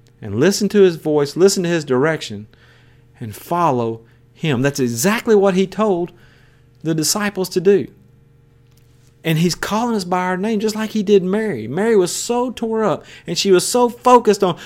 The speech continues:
"I can't find Jesus. What have they done with Jesus' body? He, he's gotta be somewhere. Sir, if you've done something with him, if you put him somewhere, just tell me where he's at, and I'll go get him." And it was Jesus standing right there in front of her face, and she didn't even recognize Jesus 'cause she was so focused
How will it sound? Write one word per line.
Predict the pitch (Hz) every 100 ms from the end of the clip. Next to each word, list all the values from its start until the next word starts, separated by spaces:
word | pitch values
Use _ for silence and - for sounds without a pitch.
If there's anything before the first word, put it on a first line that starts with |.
| -
"I | 175
can't | 254 269
find | 269 262 247
Jesus. | 233 170
What | 147 262
have | 269
they | 254
done | 262
with | 254
Jesus' | - 254 254 220
body? | 226 214 143 - - -
He, | 202 180
he's | 202 185
gotta | 254 247
be | 233 254
somewhere. | - 254 214
Sir, | 185 269 233
if | 214
you've | 220 202
done | 262
something | 247 247 233 226
with | 233
him, | 214 208 -
if | 202 190
you | 233
put | 254
him | 269
somewhere, | 233 226 214
just | 208 262 -
tell | 254 254
me | 233
where | 226 226
he's | 226
at, | 214
and | 190
I'll | 214 247
go | 220
get | 240 208
him." | - - -
And | 220 - -
it | 302
was | 302
Jesus | 233 320 330 311 302
standing | 285 - 285 285 269
right | 302 294 302
there | 302 269
in | 262
front | 269 262
of | 254
her |
face, | 214 247 240 226
and | 185
she | - 196
didn't | 151 226 247 247 220 208
even | 208 208 202 190
recognize | 165 190 202 196 180 170 165 147
Jesus | 139 185 214 196 175
'cause | - 175 165
she | 175
was | 147 135
so | - 214 226 220
focused | - 226 220 202 185 180 170